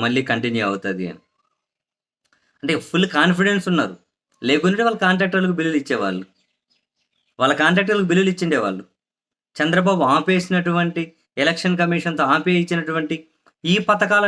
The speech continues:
డబ్బులు ఎందుకు జమ చేస్తారు? ఇప్పుడేం ఎన్నికలేవు మళ్ళీ ఐదేళ్ల వరకు, మరి ఇప్పటికి ఇప్పుడు ఎందుకు జమ చేస్తారు? So తాను మాట ఇచ్చాం, మాట మీద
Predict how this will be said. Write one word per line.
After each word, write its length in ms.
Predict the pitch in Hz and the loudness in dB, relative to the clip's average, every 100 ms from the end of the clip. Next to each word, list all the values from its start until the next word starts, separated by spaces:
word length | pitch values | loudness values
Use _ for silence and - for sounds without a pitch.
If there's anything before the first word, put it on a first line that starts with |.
| 196 | 2
డబ్బులు 200 | 190 196 | 2 0
ఎందుకు 180 | 190 190 | 0 0
జమ 200 | 196 196 190 | 0 0 -2
చేస్తారు? 220 | 185 196 | 0 0
ఇప్పుడేం 300 | 160 151 175 170 | 0 2 2 2
ఎన్నికలేవు 340 | 175 160 135 | 2 2 2
మళ్ళీ 140 | 135 123 | 2 2
ఐదేళ్ల 280 | 123 151 175 | 2 0 2
వరకు, 320 | 139 113 104 - _ _ _ _ _ _ _ - | -2 -4 -12 -14 _ _ _ _ _ _ _ -4
మరి 140 | 165 165 | -2 0
ఇప్పటికి 220 | 202 190 | 0 0
ఇప్పుడు 160 | 185 180 | 0 2
ఎందుకు 140 | 180 196 | 2 0
జమ 120 | 190 185 | 2 0
చేస్తారు? 320 | 180 185 175 - _ _ _ _ _ _ _ _ _ | 0 -2 -4 -8 _ _ _ _ _ _ _ _ _
So 140 | - 247 - _ _ _ _ _ | -4 -4 -4 _ _ _ _ _
తాను 200 | 131 123 95 98 | 0 2 0 2
మాట 160 | 143 - | 2 2
ఇచ్చాం, 300 | 180 196 196 | 0 0 2
మాట 200 | 170 156 | 2 2
మీద 220 | 175 180 | 2 2